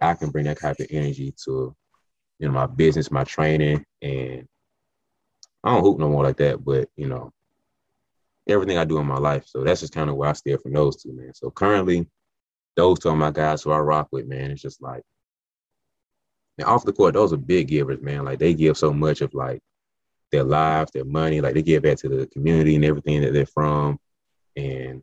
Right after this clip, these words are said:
they do a lot of stuff off the court, especially Westbrook. He does so much stuff off the court that is bigger than, like, basketball. Like, Dame does his music and everything. He's acting out. Like, if you've seen Space Jam two, I still haven't seen it, but, you know, so watching Space Jam two, he does his thing off the court.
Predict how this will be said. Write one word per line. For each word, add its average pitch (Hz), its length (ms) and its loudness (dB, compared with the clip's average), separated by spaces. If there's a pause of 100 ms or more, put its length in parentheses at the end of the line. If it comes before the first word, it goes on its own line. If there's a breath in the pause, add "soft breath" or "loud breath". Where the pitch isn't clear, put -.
(280)
they 85 100 2
do 78 480 2 (540)
a 78 40 -4
lot 80 140 2
of 80 60 -4
stuff 78 180 -6
off 85 240 0
the 76 80 -12
court, 73 380 -4 (360)
especially 110 300 2
Westbrook. 80 360 2
He 82 40 -2
does 85 160 2
so 82 100 0
much 78 140 0
stuff - 220 -2
off 82 220 0
the 73 80 -8
court 69 300 -2
that 71 140 0
is 67 140 -2
bigger 76 420 2
than, 69 180 0
like, 65 280 -4 (720)
basketball. 64 640 -2
Like, 64 180 -10
Dame 87 280 2
does 82 120 2
his 73 100 0
music 82 300 2
and 80 100 2
everything. 78 300 0
He's 78 160 -4
acting 80 320 -2
out. 76 380 -2
Like, 73 140 0
if 67 100 -6
you've 73 100 -4
seen 71 180 0
Space 76 300 0
Jam 73 280 -2
two, 76 160 -4
I 71 40 -8
still 85 180 2
haven't 67 240 -4
seen 71 200 0
it, 65 140 -12
but, - 160 -8 (600)
you 76 100 -2
know, - 120 2
so - 160 -2
watching 76 220 -2
Space 76 280 0
Jam 73 260 -2
two, 78 220 0
he 80 120 0
does 76 180 4
his 71 80 -8
thing 73 180 0
off 78 180 0
the 69 80 -12
court. 71 340 0